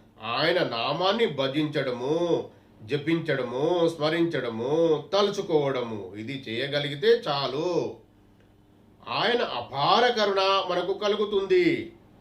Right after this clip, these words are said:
ఆయన దివ్య ప్రేమలో మనం తడిసి ముద్దై పోతాము. ఎక్కడ దత్తా దత్తా అని స్మరించబడుతుందో, ఎక్కడ దత్త నామ సంకీర్తన జరుగుతుందో,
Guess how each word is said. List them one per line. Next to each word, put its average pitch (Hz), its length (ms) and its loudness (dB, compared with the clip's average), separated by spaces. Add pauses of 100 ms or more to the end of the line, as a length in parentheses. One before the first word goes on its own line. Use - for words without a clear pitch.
(480)
ఆయన 185 320 2
దివ్య 151 480 0
ప్రేమలో 180 480 2
మనం 165 480 -2
తడిసి 180 280 0
ముద్దై 170 720 2 (420)
పోతాము. 151 1120 0 (840)
ఎక్కడ 214 500 0
దత్తా 196 540 2
దత్తా 180 480 2
అని 165 220 2
స్మరించబడుతుందో, 139 1600 -2 (300)
ఎక్కడ 175 500 2 (120)
దత్త 123 360 -8
నామ 170 500 2
సంకీర్తన 175 840 -2
జరుగుతుందో, 156 840 -2